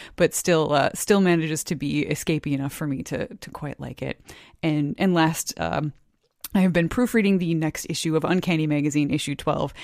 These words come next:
and there was one short story in there called Not a Miracle, but a Marvel by Tim Pratt, which I just loved. It was a, I don't wanna say it was a twist on, like, a, a classic sort of f-, fairy tale fable sort of a thing, um, but it was, uh,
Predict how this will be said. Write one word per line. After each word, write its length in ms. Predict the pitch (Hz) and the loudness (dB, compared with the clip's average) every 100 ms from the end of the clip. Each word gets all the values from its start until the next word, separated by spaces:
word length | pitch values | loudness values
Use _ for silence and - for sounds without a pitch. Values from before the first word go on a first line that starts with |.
| - | -8
and 60 | 185 | -2
there 40 | |
was 100 | 175 | 0
one 180 | 170 220 | 4 4
short 240 | 226 214 - | 4 2 0
story 360 | - 170 160 | 0 2 4
in 80 | 160 | 2
there 220 | 151 147 | 2 0
called 320 | - 143 139 | -2 -6 -2
Not 240 | 165 185 - | 2 2 2
a 60 | 190 | 2
Miracle, 460 | 175 165 165 156 | 2 0 0 -4
but 200 | 151 156 | -2 -2
a 80 | 147 | -2
Marvel 500 | 147 147 139 135 165 - - | -2 -2 -2 -4 -6 -10 -16
by 200 | - 160 | -6 -4
Tim 340 | 156 - 165 147 | -2 -2 -2 -2
Pratt, 380 | - 160 165 - - - | 0 2 0 -2 -18 -10
which 140 | 170 - | -6 2
I 160 | 180 | 2
just 300 | 170 170 160 | 4 2 2
loved. 420 | 160 151 151 139 - | 0 0 0 -4 -6
It 160 | 175 143 | -2 0
was 200 | 160 147 | 0 0
a, 220 | 151 151 | 0 0
I 400 | 147 - - - | -4 -10 -8 2
don't 80 | 320 | 6
wanna 140 | 311 | 6
say 100 | 277 | 6
it 40 | 196 | 2
was 80 | 170 | 2
a 60 | |
twist 640 | 135 - - 196 - - - | -4 -4 -2 -2 -2 -4 -4
on, 220 | 190 185 | -2 -2
like, 140 | 185 180 | -2 -2
a, 440 | 165 - 170 - - - | -2 -2 -2 -2 -6 -14
a 40 | - - _ - | -14 -16 _ -16
classic 480 | - 185 175 185 156 | -2 -2 0 -2 -4
sort 220 | - 175 | -4 -2
of 220 | 165 156 - | -2 -4 -12
f-, 160 | - - | -18 -20
fairy 360 | - 185 160 | -4 0 0
tale 180 | 165 170 | 0 0
fable 360 | 151 165 160 165 | 0 -2 -2 -4
sort 240 | - 170 | -4 -4
of 80 | 160 | -4
a 40 | 170 | -4
thing, 360 | - 165 160 - - - - | -4 -4 -4 -6 -20 -14 -6
um, 380 | 143 139 139 - _ | -2 -2 -4 -10 _
but 140 | - 160 | 0 0
it 80 | 156 | 2
was, 240 | 156 - - - - - | 0 -2 -8 -20 -20 -6
uh, 140 | - | -6